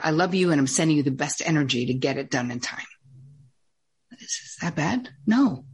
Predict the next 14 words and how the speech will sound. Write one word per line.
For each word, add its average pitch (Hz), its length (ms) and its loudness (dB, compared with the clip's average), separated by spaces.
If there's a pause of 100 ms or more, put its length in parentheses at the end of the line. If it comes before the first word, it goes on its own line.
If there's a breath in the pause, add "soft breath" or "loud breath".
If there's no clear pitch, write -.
(960)
That's 190 440 -4
loving. 160 600 2 (440)
That's 165 300 -2
life. 160 500 -2 (500)
That's 160 260 -2
real. 185 420 4 (200)
And 208 360 2
it's - 300 -2
truthful. - 680 -2 (1600)
And 196 280 4
you 240 460 8
have 202 240 0
to 185 80 0
value 165 560 0